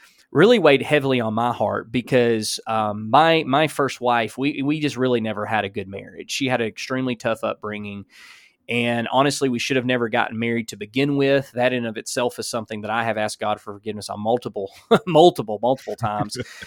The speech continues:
Speaker 1: And, uh, you know, something that my ex-wife, after we got married, had even talked about. I mean, she said, "Look, Kevin, I should have never married you." And, and,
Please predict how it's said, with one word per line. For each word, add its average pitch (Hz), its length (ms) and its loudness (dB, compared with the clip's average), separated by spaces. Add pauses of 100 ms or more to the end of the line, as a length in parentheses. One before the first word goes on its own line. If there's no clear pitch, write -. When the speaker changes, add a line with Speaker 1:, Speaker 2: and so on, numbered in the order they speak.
(380)
Speaker 1:
And, 139 300 6
uh, 131 300 10
you 151 80 4
know, 139 100 6
something 143 420 2
that 135 280 4
my 127 220 2
ex-wife, 127 500 2
after 139 240 4
we 120 80 0
got 107 180 -6
married, 107 220 -6
had 113 80 -4
even 101 180 -6
talked - 240 -6
about. 95 240 -16
I 104 40 -12
mean, 101 120 -14
she - 140 -18
said, 104 180 -10
"Look, 110 200 -6
Kevin, 107 180 -6
I 107 60 -6
should 113 180 -10
have 107 80 -8
never 107 180 -4
married 120 380 -4
you." 110 340 -2
And, 101 160 -10
and, 104 340 -12